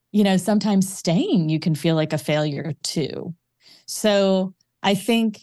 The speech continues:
you know, I, I think about my own experience of leaving, you know, at the top of my career, you know, I, this is why I think Jacinda's, you know,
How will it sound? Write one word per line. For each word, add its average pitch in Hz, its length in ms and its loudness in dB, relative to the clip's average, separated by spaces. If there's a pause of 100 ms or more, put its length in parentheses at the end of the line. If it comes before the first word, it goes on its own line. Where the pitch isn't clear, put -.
(100)
you 202 140 2
know, 202 100 4
I, 180 260 0
I 185 260 0 (120)
think 202 220 -2
about 190 260 0
my 160 280 0
own 170 420 2
experience 190 920 0
of 151 360 0 (100)
leaving, 175 800 2
you 175 120 2
know, 156 160 2
at 143 100 -4
the 139 80 -6
top 151 400 -2
of 156 120 -6
my 165 260 -2
career, 180 760 2 (140)
you 175 140 2
know, 147 340 0
I, 160 100 2
this 170 240 0
is 165 220 0
why 160 220 2
I 156 40 0
think 156 280 -2
Jacinda's, 151 760 -2 (420)
you 165 140 -4
know, 123 320 -4